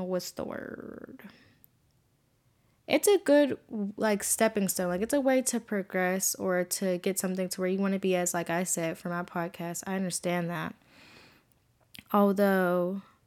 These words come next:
I realize that it can create so much conflict, um, within relationships, within friendships, within, um,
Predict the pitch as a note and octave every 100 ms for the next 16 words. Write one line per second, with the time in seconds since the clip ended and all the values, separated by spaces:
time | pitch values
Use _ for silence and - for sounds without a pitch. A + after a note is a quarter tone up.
0 | _ _ _ _ _ _ _ _ _ -
1 | G3+ G#3 G#3 G#3 G#3 G3 F#3+ G3 F3+ G3
2 | - G3+ - G3+ F#3 - F#3 F3+ - -
3 | F3 F#3 - G3 G3 - - D#4+ _ G3+
4 | F#3+ F3+ F3+ F3+ F#3 F3+ F#3 F3+ F3 F3
5 | - _ _ _ _ _ _ _ _ _
6 | G3 G3+ A#3+ A#3+ A#3 - G#3 G3+ F#3+ F3+
7 | F3 F#3 F#3 - F3+ F3 E3+ - - F3+
8 | F3+ F3+ F3 F3 F3 F3 - _ _ _
9 | _ _ _ _ _ _ - G#3 F#3 F3+
10 | F3+ F3+ F3+ F#3 F3+